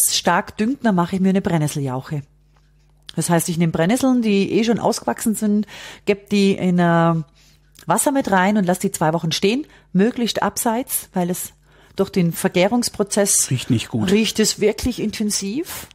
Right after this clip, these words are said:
Speaker 1: ja. Da wird sozusagen das Tier in der Brennnessel frei.
Speaker 2: <laughs>
Speaker 1: Und, äh, das ist Stickstoff. Und, äh, dann, wenn ich das, äh, soweit habe, dann nehme ich das, verdünne das mit Wasser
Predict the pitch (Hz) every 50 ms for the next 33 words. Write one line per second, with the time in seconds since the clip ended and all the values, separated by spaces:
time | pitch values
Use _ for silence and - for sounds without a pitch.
0 | _ - 190 185 180 190 220 302 403 - _ - 190 175 165 190 208 208 - -
1 | 202 190 196 185 185 185 - - - - - 254 269 254 226 190 190 180 185 165
2 | 165 175 180 - 190 185 - - 175 160 147 156 175 202 220 165 - - - -
3 | - - 127 - - - - - - - - _ - 226 226 233 240 233 233 220
4 | - - 214 220 202 202 208 208 208 196 - - - 254 - - - 277 277 370
5 | - - - - _ _ _ _ _ _ - - - - - - - - _ -
6 | - 233 226 226 226 214 220 214 - 254 - - 208 208 202 196 196 196 - -
7 | 180 175 196 240 269 285 233 240 226 214 226 208 - 226 214 196 - - - -
8 | 208 - 220 214 202 190 190 190 - - 185 175 180 226 302 294 - 233 208 196
9 | 190 185 196 240 311 - - - 320 359 - - - - 226 - - 214 233 277
10 | 302 311 - - 240 202 - 170 170 202 - - 302 330